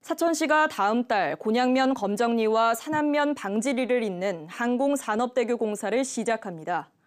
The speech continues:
항공산업대교는 팔백오십 미터 길이의 왕복 이 차로 다리로 국비 등 오백칠십여 억 원을 들여 이천이십칠 년 공사가 마무리될 예정입니다.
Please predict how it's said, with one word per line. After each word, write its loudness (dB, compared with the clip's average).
항공산업대교는 0
팔백오십 -2
미터 0
길이의 0
왕복 0
이 -4
차로 -2
다리로 -2
국비 -6
등 2
오백칠십여 0
억 0
원을 0
들여 -4
이천이십칠 -2
년 2
공사가 0
마무리될 0
예정입니다. -4